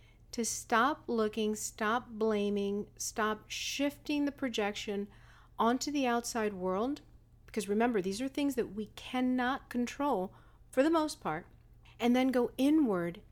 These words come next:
and reflect without judgment, without criticism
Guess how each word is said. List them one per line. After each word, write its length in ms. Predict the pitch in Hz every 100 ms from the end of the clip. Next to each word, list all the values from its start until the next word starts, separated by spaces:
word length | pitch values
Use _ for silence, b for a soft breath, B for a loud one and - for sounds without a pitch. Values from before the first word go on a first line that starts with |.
| - -
and 120 | 214
reflect 680 | 214 214 - 302 214 147 - -
without 340 | 180 175 175 -
judgment, 520 | 220 220 226 233 220
without 320 | 190 180 180
criticism 720 | - 294 330 - 196 190 185